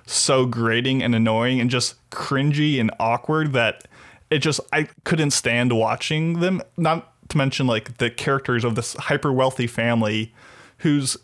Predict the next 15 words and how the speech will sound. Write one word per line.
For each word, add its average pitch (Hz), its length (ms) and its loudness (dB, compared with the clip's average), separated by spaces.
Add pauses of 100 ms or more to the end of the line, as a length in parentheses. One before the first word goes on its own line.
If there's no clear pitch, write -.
(240)
I - 320 -4 (380)
don't 202 140 2
know, 196 160 4
like, 147 200 0
I 151 120 2
just 151 320 0
didn't 143 240 0
like 120 200 0
where 123 140 2
the 117 80 0
comedy 120 380 0
came 123 320 -2
from. 147 460 0 (580)
I, 120 200 2
uh, 117 320 2